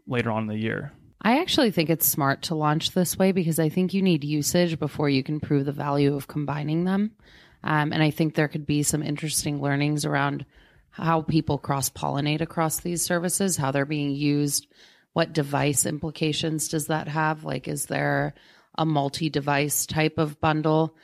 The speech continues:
Speaker 2: Um, but I think you crawl before you walk, before you run. And I think, um, who, who knows if they end up combining everything into one bundle, but I do think it's smart to test and learn and determine usage before undertaking a massive investment like that.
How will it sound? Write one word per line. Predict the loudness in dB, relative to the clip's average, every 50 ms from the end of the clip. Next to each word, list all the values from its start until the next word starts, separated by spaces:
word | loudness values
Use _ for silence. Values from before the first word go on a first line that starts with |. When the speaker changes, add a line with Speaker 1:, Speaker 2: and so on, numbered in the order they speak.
| _ -20 -18 -10 -4
Speaker 2:
Um, | -2 0 0 0 0
but | 2 2 2
I | 4 2
think | 2 2 0 0 0 0
you | 0 -2 -2
crawl | -2 -4 -2 0 2 2 0
before | 0 -2 -6 -4 -4 -2 -2 -2
you | -4 -4
walk, | -4 -2 -4 -4 -4 -8
before | -14 -10 -8 -8 -8
you | -6 -6 -6
run. | -4 -2 0 0 0 0
And | 0 0 -2
I | -2 -6
think, | -6 -6 -6 -6 -6 -8 -12 -20 _ _ _ _ _ _ _ _ -6
um, | -2 0 2 2 2 2 0 -2 -4 -8 -8 -4
who, | 0 2 2 2 2 0 -6 -16 -20 _ -20 -20 _ _ -20 -8
who | -2 0 2 2 2
knows | 2 4 4 4 4 4 4 4 2
if | 0 0 2
they | 2 2 4 2
end | 0 0 -2 -2 -2 -4
up | -4 -6 -8 _ -4
combining | -2 -2 0 0 0 0 2 0 0 -2 -2 -4
everything | -4 -2 -2 -2 0 0 0 0 0
into | -2 -2 -2 -2 -2
one | 0 2 2 2
bundle, | 2 2 0 2 2 0 2
but | 2 2 2
I | 2 0
do | 0 -2 -4
think | -4 -4 -4 -4
it's | -4 -4 -4
smart | -6 -4 -4 -6 -4 -4 -4 -4 -6 _ _ _ _ _ _ _ -20 _ _ -12
to | -10 -6
test | 0 2 2 2 2 2 0
and | 0 2
learn | 2 2 0 0 0
and | -2 -4
determine | -4 -4 -2 0 0 0 -2 -4
usage | -4 -2 -2 -2 -4 -6 -8 -10 -12
before | -12 -12 -8 -4 -2 -2 -2 -2 -4 -8 -14 -20 -20 -20 -20 -20 _ -10 -4
undertaking | 0 0 2 2 2 2 2 2 0 0 0 -2 -2
a | -2
massive | -2 -4 -4 -4 -4 -6 -6
investment | -6 -6 -6 -6 -6 -6 -8 -10 -10 -10
like | -10 -10 -6 -4
that. | -2 -2 -2